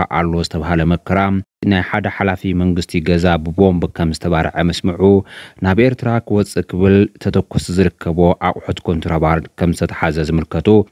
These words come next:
ነዚ ሰዓት ተዳለዉ ሓደሽትን ኣገደስን ሓበሬታታት እዮም። ላይክ፣ ሸር፣ ሰብስክራይብን ኮመንትን ገይርኩም ክትከታተሉና ብምዕዳም ናብ ዝርዝር ናይ ሰዓት ሓበሬታ ክነስክረኩም።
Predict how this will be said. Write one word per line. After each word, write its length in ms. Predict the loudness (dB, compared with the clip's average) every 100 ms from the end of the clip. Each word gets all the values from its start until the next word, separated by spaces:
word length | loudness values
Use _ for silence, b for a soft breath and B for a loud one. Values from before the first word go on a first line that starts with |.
| -2
ነዚ 220 | 0 0
ሰዓት 300 | -2 -6 -4
ተዳለዉ 400 | 0 0 2 0
ሓደሽትን 580 | -2 -4 -2 -4 -2 -2
ኣገደስን 480 | -2 -4 -6 -6 -6
ሓበሬታታት 760 | -4 0 0 0 0 0 0
እዮም። 180 | 0 -2 -6 B B B
ላይክ፣ 300 | -2 -2 -4
ሸር፣ 240 | -4 -2 -2
ሰብስክራይብን 640 | -2 -4 -4 -2 0 0
ኮመንትን 420 | 0 -2 -2 -2 0
ገይርኩም 340 | 0 -2 -6
ክትከታተሉና 720 | -2 -2 -2 -4 -2 0 0 0
ብምዕዳም 600 | 0 -2 -2 0 2 0 -4 B B -4
ናብ 200 | -2 0
ዝርዝር 360 | -2 2 2 0 _
ናይ 200 | -4 -4
ሰዓት 220 | -6 -10
ሓበሬታ 480 | -8 -6 -6 -8 -10 -12
ክነስክረኩም። 760 | -6 -4 -4 0 0 0 -4